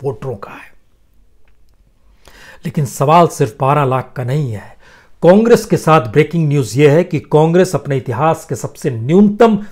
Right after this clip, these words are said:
फीसदी वोट के साथ खड़ी है और सबसे ज्यादा उम्मीदवारों की जमानत जब्त हुई है, तिरसठ उम्मीदवारों की जमानत कांग्रेस की जब्त हो गई।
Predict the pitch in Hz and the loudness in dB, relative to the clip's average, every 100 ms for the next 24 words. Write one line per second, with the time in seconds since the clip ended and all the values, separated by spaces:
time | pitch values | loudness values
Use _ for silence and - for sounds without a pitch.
0 | - - 170 127 170 110 180 208 - - | -8 0 0 2 -2 4 4 4 2 2
1 | 180 - 180 185 196 214 - 214 202 - | 0 2 2 4 4 2 0 2 2 4
2 | 254 - - 262 170 180 180 208 190 170 | 2 2 0 2 4 4 6 6 4 4
3 | 170 131 151 185 214 196 135 120 - - | 0 2 4 4 4 0 -6 -16 -16 -14
4 | 117 180 160 214 240 139 147 - - 139 | 0 2 4 4 4 4 0 -4 -8 -4
5 | 147 175 - - _ 185 180 208 208 - | -2 -4 -8 -20 _ 4 6 6 4 0
6 | 240 - 165 143 127 147 165 - 127 135 | 0 -2 -2 -2 0 0 -2 -4 -10 -10
7 | 127 147 208 - - 175 165 180 180 226 | -8 -6 -6 -8 0 2 4 0 0 -2
8 | - 220 202 - 110 - | 2 2 2 -10 -16 -20